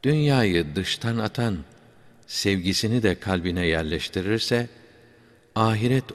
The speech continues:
ondan göç eder, yazık olur. Bu durumda ne dünyası kalır, ne de ahireti. Abdurrahman Darani, rahmetullahi aleyh.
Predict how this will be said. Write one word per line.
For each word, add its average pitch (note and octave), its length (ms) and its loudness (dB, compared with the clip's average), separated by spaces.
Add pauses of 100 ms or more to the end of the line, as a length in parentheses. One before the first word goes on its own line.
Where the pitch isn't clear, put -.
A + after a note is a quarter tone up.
ondan F#2 580 -2
göç F2 220 -2
eder, G#2+ 420 0 (480)
yazık E2 460 -4
olur. B1+ 280 -8 (760)
Bu D#3 140 0
durumda F#2+ 540 0 (480)
ne G#2+ 200 -2
dünyası F#2 640 -2
kalır, G2 600 -2 (480)
ne E2 240 -2
de E2+ 120 2
ahireti. D2 840 -2 (1120)
Abdurrahman F#2+ 920 0
Darani, D2 680 0 (800)
rahmetullahi E2+ 1000 -2
aleyh. B1+ 300 -4